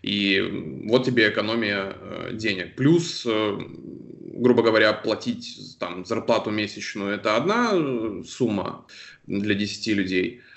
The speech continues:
а поддерживать какой-то носитель, э, с-,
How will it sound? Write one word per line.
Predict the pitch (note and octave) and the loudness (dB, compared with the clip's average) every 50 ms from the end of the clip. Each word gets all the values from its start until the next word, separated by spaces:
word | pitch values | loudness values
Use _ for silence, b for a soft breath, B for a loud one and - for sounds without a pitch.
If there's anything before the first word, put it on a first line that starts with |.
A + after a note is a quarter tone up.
| B _ | B _
а | G2+ G#2 G#2 G#2 G#2 G2+ G2+ | 2 4 6 6 6 4 4
поддерживать | - A2+ A2 A2+ G#2+ A#2 A#2+ A2+ G#2+ G#2+ A2 G#2+ G2+ F#2+ | 2 0 0 2 4 4 4 4 4 0 0 -2 -2 -2
какой-то | - A2 - - G#2+ G2 A2 | -4 -6 -4 -4 -4 -4 -4
носитель, | G#2 G#2+ G2+ - - A2 G2 G#2 G#2 G#2 G2+ | -6 -6 -6 -6 -8 -8 -6 -6 -4 -4 -4
э, | G2 F#2+ F#2+ G2+ G#2 - - C2+ - - - - - - - - | -4 -4 -4 -4 -6 -6 -12 -14 -14 -14 -16 -16 -16 -14 -14 -14
с-, | - - _ | -16 -18 _